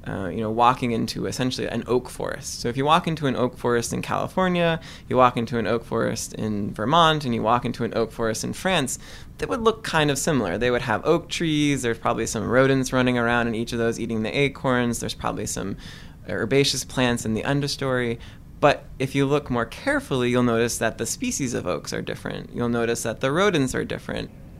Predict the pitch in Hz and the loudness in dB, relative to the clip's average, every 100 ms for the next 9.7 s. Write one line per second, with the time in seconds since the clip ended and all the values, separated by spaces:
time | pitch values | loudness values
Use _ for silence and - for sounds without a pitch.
0 | - - 151 143 139 147 165 151 131 120 | -14 0 2 4 4 4 4 2 2 2
1 | 110 - - 226 180 165 - 127 120 117 | -2 -6 0 2 2 -2 -2 0 2 0
2 | 113 - 104 - 113 113 110 110 117 113 | -2 -4 -6 -4 -4 -2 0 -2 -4 -4
3 | 113 - 147 135 123 120 120 117 117 - | -4 0 2 2 2 0 0 0 -2 -4
4 | 110 123 - - - - - 110 - 101 | -6 -8 -10 -16 -14 -4 -2 -2 -2 -4
5 | - - - 98 - - - - - - | -2 -6 -6 -10 -10 -8 -8 -6 -6 -6
6 | - - 131 151 180 - 131 127 120 127 | -8 -2 2 4 4 2 -2 0 2 0
7 | - 120 110 90 - - - 58 - 110 | 0 -2 -2 -6 -6 -8 -8 -8 -8 -8
8 | - - - - 127 127 143 139 156 143 | -8 -10 -12 -8 -2 0 2 4 4 2
9 | - 123 110 117 113 107 | -2 -4 -2 -4 -2 -4